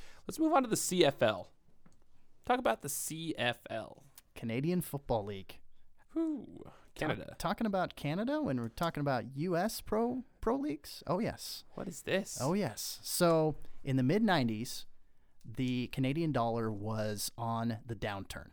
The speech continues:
Speaker 2: It was,
Speaker 1: Okay.
Speaker 2: it was suffering greatly. And the C F L,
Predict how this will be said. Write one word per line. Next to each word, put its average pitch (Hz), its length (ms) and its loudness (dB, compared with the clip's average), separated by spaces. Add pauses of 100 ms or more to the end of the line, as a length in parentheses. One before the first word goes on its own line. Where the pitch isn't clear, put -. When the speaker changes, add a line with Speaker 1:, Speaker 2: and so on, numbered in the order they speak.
(120)
Speaker 2:
It 139 160 -2
was, 143 160 0
Speaker 1:
Okay. - 120 -2
Speaker 2:
it - 20 2
was 127 140 0
suffering 123 420 0
greatly. - 420 -6 (160)
And 110 480 -4 (640)
the 123 120 -2
C 175 300 4
F 208 180 4
L, 117 300 2